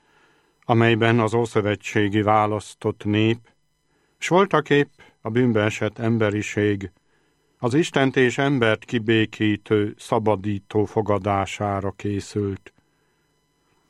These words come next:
Másrészt figyelmünket Krisztus történelem végi második eljövetelére irányítjuk,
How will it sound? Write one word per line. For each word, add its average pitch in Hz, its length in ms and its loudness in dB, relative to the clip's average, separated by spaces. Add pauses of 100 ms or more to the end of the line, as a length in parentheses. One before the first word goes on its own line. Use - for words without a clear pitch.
(400)
Másrészt 120 840 -2 (240)
figyelmünket 135 920 2 (280)
Krisztus 131 520 -2
történelem 107 800 0
végi 107 500 0 (140)
második 113 640 0
eljövetelére 104 1000 -2
irányítjuk, 107 1040 -2